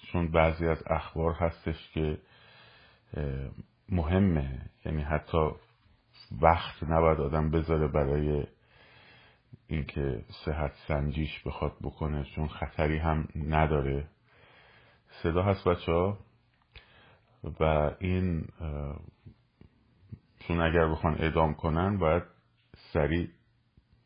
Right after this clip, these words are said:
یه حرکتی انجام داد. برای همینه که، اه، به اصطلاح مجبوریم که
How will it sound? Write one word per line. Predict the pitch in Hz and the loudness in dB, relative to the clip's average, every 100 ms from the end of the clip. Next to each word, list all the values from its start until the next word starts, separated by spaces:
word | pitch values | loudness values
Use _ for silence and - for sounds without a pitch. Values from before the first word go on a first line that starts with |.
| - | -8
یه | 73 | -4
حرکتی | 78 67 - 78 80 | -2 -2 -2 -2 0
انجام | 76 69 73 67 | 0 2 0 0
داد. | 55 - _ _ _ - _ _ _ _ _ _ _ - | -6 -16 _ _ _ -20 _ _ _ _ _ _ _ -2
برای | 82 76 | 0 0
همینه | 82 87 92 92 | 0 2 2 0
که، | 92 - 90 87 87 - _ _ - _ - - | -2 -2 0 0 -2 -8 _ _ -20 _ -16 -10
اه، | 76 71 69 65 65 - _ _ _ _ - _ _ _ _ _ _ _ _ _ _ _ - - - _ _ _ _ _ _ _ - | -8 -8 -10 -10 -14 -18 _ _ _ _ -20 _ _ _ _ _ _ _ _ _ _ _ -20 -20 -20 _ _ _ _ _ _ _ -10
به | |
اصطلاح | 73 - - 69 71 73 73 73 - _ _ _ _ _ _ _ _ - | -10 -8 -4 0 4 4 2 -4 -20 _ _ _ _ _ _ _ _ -4
مجبوریم | 82 73 - - 85 87 87 | -2 -2 -4 -4 0 0 -2
که | - 80 78 76 76 | -4 -4 -2 -2 -4